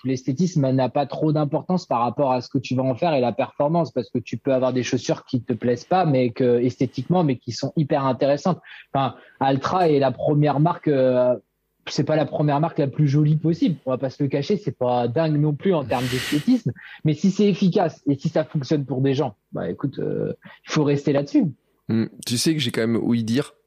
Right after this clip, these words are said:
Speaker 2: euh, par des gens qui, euh, discutaient un peu avec eux que ce problème d'esthétisme, ça leur pose quand même des problèmes et que, euh,
Speaker 1: Ouais.
Speaker 2: ils ont une tendance à, à revenir, à essayer de, de quitter, euh, le, le foot shape un peu large devant,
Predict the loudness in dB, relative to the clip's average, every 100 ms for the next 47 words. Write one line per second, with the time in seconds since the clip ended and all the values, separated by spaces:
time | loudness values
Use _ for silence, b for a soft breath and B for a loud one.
0 | -10 -2 0 0 0 0 0 -2 -2 -2
1 | -4 -4 -4 0 0 0 -2 -4 -10 -8
2 | -6 -6 -6 -4 -2 -2 -2 -2 -2 -2
3 | -2 -2 -6 B B B B -8 -6 -2
4 | -2 -2 -2 -4 -2 -2 0 -4 -4 -4
5 | -2 -2 -2 -2 -2 -2 -2 -2 -8 _
6 | -6 -4 0 0 0 -2 -2 -2 -2 0
7 | 0 -2 -2 -2 -2 -4 -4 -10 B B
8 | B B -8 -6 -2 -2 0 0 -2 -2
9 | 0 0 2 0 0 -2 -6 -8 -2 2
10 | 2 0 -2 -2 -2 -4 -4 -6 -4 -4
11 | -4 -2 -4 -2 -2 -2 -2 -2 0 0
12 | -4